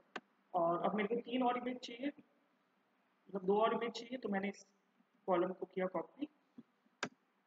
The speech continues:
और पेस्ट कर दिया। तो देखो आमने सामने ही मेरी एक और इमेज आ गई,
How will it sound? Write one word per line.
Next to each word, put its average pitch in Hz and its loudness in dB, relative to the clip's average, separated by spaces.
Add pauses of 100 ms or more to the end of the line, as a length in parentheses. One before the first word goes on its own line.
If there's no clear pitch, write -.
(1900)
और 247 0
पेस्ट 190 2
कर 170 -2
दिया। - -6 (1160)
तो 208 -2
देखो 208 4
आमने 190 8
सामने 202 2
ही 202 2
मेरी 196 0
एक 190 -2
और 180 4
इमेज 165 -2
आ 170 -2
गई, - -8